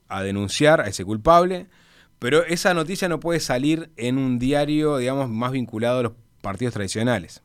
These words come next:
porque si no nadie va a creerlo, o sea, y sim-, simplemente va a generar más desconfianza. Esto tiene que salir en un diario de izquierda, cosa que realmente, la, lo, digamos, la gente diga, "No, ah, bueno, está, sí,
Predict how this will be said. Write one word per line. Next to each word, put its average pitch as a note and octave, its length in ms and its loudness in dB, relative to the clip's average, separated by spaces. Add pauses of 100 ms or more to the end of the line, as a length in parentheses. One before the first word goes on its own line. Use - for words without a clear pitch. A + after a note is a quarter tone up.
porque A2 160 -8
si B2 120 -6
no D3 120 -2
nadie D3 240 0
va C3 100 4
a A#2 40 0
creerlo, G2+ 520 -4
o - 40 -20
sea, F2+ 220 -14
y E2+ 80 -16
sim-, A2 240 -10
simplemente A#2 640 -6 (360)
va A2+ 60 0
a - 20 -2
generar A#2 320 0
más B2+ 200 2
desconfianza. G2+ 720 -4 (480)
Esto - 160 -8
tiene D#3+ 180 2
que D3 60 2
salir D3 320 2
en D3+ 100 0
un C3+ 140 0
diario D3 240 0
de C#3 60 0
izquierda, A2+ 560 -4 (840)
cosa A#2+ 360 -2
que B2+ 400 0
realmente, B2 720 -2
la, F#2+ 220 -14
lo, G2 180 -12
digamos, G#2 320 -6
la G2 80 -6
gente B2 200 -6
diga, G#2+ 100 -4
"No, C3 260 2
ah, C#3 300 4
bueno, A#2+ 260 -2
está, C3 260 2
sí, C3+ 380 -6